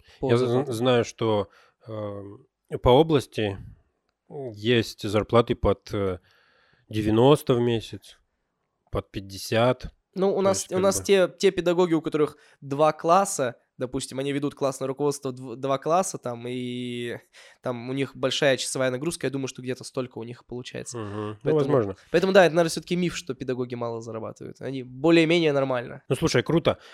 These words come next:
Speaker 2: А вот ещё такой момент расскажи, м, что необычного, может быть, вы проводите? То есть, например, у нас в школе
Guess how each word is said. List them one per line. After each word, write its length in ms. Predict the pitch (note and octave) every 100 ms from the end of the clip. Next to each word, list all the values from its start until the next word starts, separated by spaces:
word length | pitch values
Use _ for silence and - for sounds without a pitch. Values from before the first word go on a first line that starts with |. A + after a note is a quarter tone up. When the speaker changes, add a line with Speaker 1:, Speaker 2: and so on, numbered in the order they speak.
| -
Speaker 2:
А 180 | A#2 A#2+
вот 140 | C3
ещё 180 | C3+ E3
такой 200 | - C3+
момент 280 | B2+ C3+ B2
расскажи, 720 | A2 - A#2+ B2 D#3 D#3+ - _ -
м, 460 | A#2 A2 A2 G#2+ -
что 440 | - - - D#3 D#3
необычного, 640 | A#2+ A#2 A#2+ A#2+ C#3+ C3+
может 260 | A2+ G#2 G2
быть, 100 | G2+
вы 80 | G2
проводите? 540 | - G#2 G#2 F#2+ -
То 100 | -
есть, 120 | G2
например, 240 | A2+ G#2+ A2+
у 40 |
нас 160 | C#3+ E3+
в 40 |
школе 420 | - D3+ C#3 A#2+